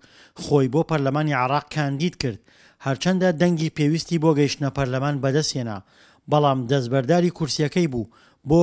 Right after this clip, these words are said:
کاندیدێکی تری عەرەب بە ناوی وەسفی عاسی، ئەمەش لە پێناو مانەوەی لە پۆستی پارێزگار. دەستبەرداربوونی ڕاکان جبوری لە کورسیە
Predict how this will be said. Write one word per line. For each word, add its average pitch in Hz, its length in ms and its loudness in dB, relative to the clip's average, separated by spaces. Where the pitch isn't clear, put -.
کاندیدێکی 151 640 0
تری 156 260 0
عەرەب 143 280 2
بە 143 140 2
ناوی 156 280 2
وەسفی 135 400 -2
عاسی، 127 400 -2
ئەمەش 156 280 2
لە 147 120 2
پێناو 147 400 0
مانەوەی 139 460 0
لە 131 140 0
پۆستی 147 440 -2
پارێزگار. 117 560 -4
دەستبەرداربوونی 185 840 4
ڕاکان 170 320 2
جبوری 160 420 2
لە 165 100 4
کورسیە 156 300 0